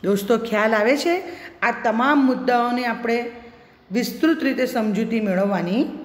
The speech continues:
છે. પાઠ્યપુસ્તકમાં પહેલો જ ફકરો. એક જમાનામાં ચીનના લોકો ગામમાં કોઈ માંદું પડે તો ડાક્ટરને સજા કરતા. સમજ પડે છે? એક જમાનામાં એવું હતું કે કોઈ માંદું પડે ને,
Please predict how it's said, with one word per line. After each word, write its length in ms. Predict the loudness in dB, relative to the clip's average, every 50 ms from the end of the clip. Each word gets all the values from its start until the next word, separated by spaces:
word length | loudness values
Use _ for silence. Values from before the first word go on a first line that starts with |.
| -16 -18 -14
છે. 340 | -6 -2 -2 0 0 -2 -4 -10 -14 -16 -18 -20 -20 -20 -20 -20 -20 -20 -20 -20 -20 -20 _ _ _ _ _
પાઠ્યપુસ્તકમાં 880 | 0 0 2 4 2 2 2 0 -2 -4 -2 -4 -4 -2 -2 -2 0
પહેલો 280 | 0 0 2 4 4 4
જ 120 | 2 2
ફકરો. 440 | 0 -2 0 0 2 0 0 0 -2 -6 -12 -16 -18 -18 -20 -20 -20 -20 -20 -8 _ 2
એક 300 | 4 4 4 2 0 0
જમાનામાં 640 | 0 2 2 4 4 4 4 4 4 2 2 0 -2 -4 -8 -12 -14 -18 -20 -18 -12
ચીનના 540 | -6 -2 2 4 4 4 4 4 4 4 2
લોકો 680 | 2 0 0 -2 -2 0 0 0 0 0 -2 -6 -10 -14 -16 -16 -10 -4
ગામમાં 480 | 0 2 4 4 4 4 4 4 2 2 2
કોઈ 160 | 2 2 4
માંદું 600 | 4 4 4 6 4 4 4 2 2 2 2 0 2
પડે 360 | 2 4 6 6 4 4 2 0 -2 -6 -12 -14 -16 -18 -10 -2 2
તો 120 | 4 4
ડાક્ટરને 800 | 4 6 4 4 4 2 -2 0 4 6 6 6 6 4 4 2
સજા 400 | 4 4 4 4 6 6 6 6
કરતા. 560 | 6 6 4 4 4 4 4 4 4 2 -2 -6 -10 -12 -14 -16 -18 -20 -20 -20 -20 -20 _ _ _ _ _ _
સમજ 220 | -8 -6 -4 -4 -4 -2
પડે 200 | 0 2 2 4
છે? 120 | 4 4 4
એક 220 | 4 4 4 2
જમાનામાં 500 | 2 2 4 4 4 6 6 6 6 6
એવું 220 | 4 6 4 4 4
હતું 240 | 2 2 0 0
કે 80 | 0 0
કોઈ 180 | 2 4 4 4
માંદું 540 | 4 2 2 2 0 0 0 0 0 0
પડે 280 | 0 2 4 4 4 4
ને, 260 | 4 2 0 -2 -4